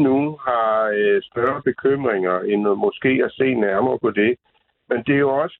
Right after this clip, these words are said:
klart, at, øh, på sigt, hvis man kommer til at lave for mange ting, så kan der hurtigt opstå en fortælling om, at,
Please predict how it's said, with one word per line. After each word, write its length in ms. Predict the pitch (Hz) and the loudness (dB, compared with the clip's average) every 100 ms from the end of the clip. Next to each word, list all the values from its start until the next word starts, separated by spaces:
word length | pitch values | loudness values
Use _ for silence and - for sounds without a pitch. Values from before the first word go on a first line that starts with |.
| - | -6
klart, 420 | 160 165 147 98 _ - | -4 -2 -2 -4 _ -8
at, 400 | 127 120 _ 131 | -8 -8 _ -2
øh, 520 | 117 110 107 107 107 - | 2 2 2 0 -2 -4
på 100 | 110 | -6
sigt, 360 | - 147 - - - - - | 0 -2 -2 -16 -20 -20 -6
hvis 200 | - 139 - | -2 -2 -2
man 140 | 143 | -4
kommer 320 | - 139 127 120 | -2 -2 -2 -4
til 340 | - 170 180 - | 0 0 2 -2
at 100 | 135 | 0
lave 300 | 120 120 123 - | 2 2 0 -2
for 100 | 117 | -2
mange 360 | 113 113 156 156 - | -2 -2 -6 -14 -2
ting, 220 | 147 147 _ _ _ _ _ | -2 -2 _ _ _ _ _
så 140 | - 147 | -6 -2
kan 140 | 165 | 0
der 100 | 147 | 0
hurtigt 400 | 120 131 156 165 | 0 2 2 2
opstå 600 | 127 120 135 - 147 143 127 | 2 0 -4 -4 0 2 2
en 240 | 110 110 - | 0 -4 -4
fortælling 760 | 113 - - 180 165 127 101 | -4 -6 -2 -2 2 0 2
om, 260 | 101 117 - - | 0 -2 -4 -4
at, 220 | 120 | -2